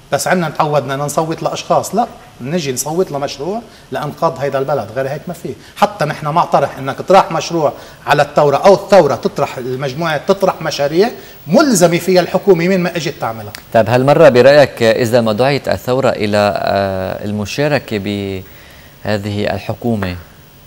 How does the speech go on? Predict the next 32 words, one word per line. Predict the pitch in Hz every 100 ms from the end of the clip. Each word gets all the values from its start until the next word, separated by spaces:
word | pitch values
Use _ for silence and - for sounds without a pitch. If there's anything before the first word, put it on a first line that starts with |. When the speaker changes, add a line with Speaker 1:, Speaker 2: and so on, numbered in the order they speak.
| - - - -
Speaker 2:
رح | 110 104
تقبل | 113 117 113 131 156 156 - -
أم | 107 101 101 - -
شو | - 131
رح | 110
يصير؟ | 101 - 101 95 - - - - _ -
Speaker 1:
أنا | 165 151
مع | 131 135 143 151 - - - - - - -
جمع | 135 98
الشمل | - - 110 95 95
مثل | -
ما | 98 98 -
بقولوا، | 92 92
يعني | 113 110 113
أنا | 147 127
مع | 117 127 123 -
الحل | 120 - 127 104 85 - -
مش | 123 -
مع | 143 113 107 - -
الخربطات. | - 117 107 - - - - - 113
Speaker 2:
مم. | 104
Speaker 1:
يعني | 139 120 117 143
إذا | 131
كان | - 170 160
في | 143 - 104 - -
آلية | 131 147 110 110
مثل | 139 143
ما |
عم | 120 123
نحكي | 110 - 98 - - - -
من | 131 135
القضاة | 120 135 139